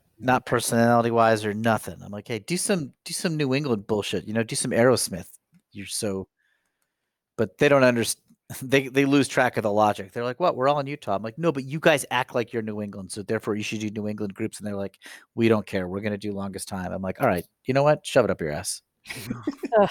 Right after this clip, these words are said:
Speaker 4: jeez. You guys,
Speaker 1: It
Speaker 4: they
Speaker 1: seems
Speaker 2: But
Speaker 4: sound
Speaker 2: we
Speaker 1: like the
Speaker 2: need them. We need them because Code Red is really good at securing potable water,
Speaker 1: Mm.
Speaker 2: and we tend to be good at fresh meats. So it's always been a pretty fruitful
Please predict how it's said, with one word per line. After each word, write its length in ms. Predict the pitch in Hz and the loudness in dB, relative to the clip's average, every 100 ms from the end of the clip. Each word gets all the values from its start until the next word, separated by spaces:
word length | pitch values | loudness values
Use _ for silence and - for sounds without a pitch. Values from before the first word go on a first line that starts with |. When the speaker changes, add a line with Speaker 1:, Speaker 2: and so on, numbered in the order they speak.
| - | 0
Speaker 4:
jeez. 460 | - 170 165 - - - - - - - - - | -8 -6 -6 -8 -12 -16 -16 -12 -8 -8 -8 -8
You 120 | 196 - | -8 -6
guys, 280 | 190 180 175 - 202 | -4 -4 -4 -8 0
Speaker 1:
It 60 | |
Speaker 4:
they 80 | 226 | 2
Speaker 1:
seems 120 | 320 | 6
Speaker 2:
But 40 | 180 | 8
Speaker 4:
sound 60 | 180 | 8
Speaker 2:
we 80 | 214 | 8
Speaker 1:
like 20 | |
the 60 | 233 | 8
Speaker 2:
need 140 | 233 | 6
them. 180 | 190 175 | 6 6
We 100 | 180 196 | 4 0
need 180 | 214 | 2
them 160 | 180 165 | 2 2
because 380 | 160 143 160 131 | 2 0 0 -2
Code 320 | - 165 151 | 0 0 6
Red 140 | 156 147 | 6 4
is 160 | 120 | 2
really 180 | 135 135 | 0 2
good 200 | 120 135 | 2 0
at 160 | 120 - | 0 -6
securing 580 | - - 139 131 123 | -12 -8 -2 -2 -2
potable 480 | 113 127 131 120 113 | -2 0 0 0 -2
water, 640 | 113 117 120 110 95 92 _ _ - | 0 4 4 2 -2 -8 _ _ -12
Speaker 1:
Mm. 280 | 127 117 98 | -10 -8 -6
Speaker 2:
and 120 | 120 123 | -6 0
we 180 | 143 147 | 2 2
tend 240 | - 131 | 0 0
to 60 | 127 | 0
be 120 | 123 | 2
good 200 | 120 117 | 2 2
at 80 | 104 | 2
fresh 380 | - 127 - 127 | 2 2 2 0
meats. 500 | 131 131 - - - | 0 0 -2 -6 -6
So 220 | - 117 | -2 0
it's 100 | 110 | 2
always 200 | 143 123 | 2 2
been 140 | 131 | 0
a 40 | 110 | -4
pretty 280 | - 127 117 | -6 -6 -6
fruitful 800 | - 139 135 - 113 104 98 | -4 -2 -2 0 0 0 -4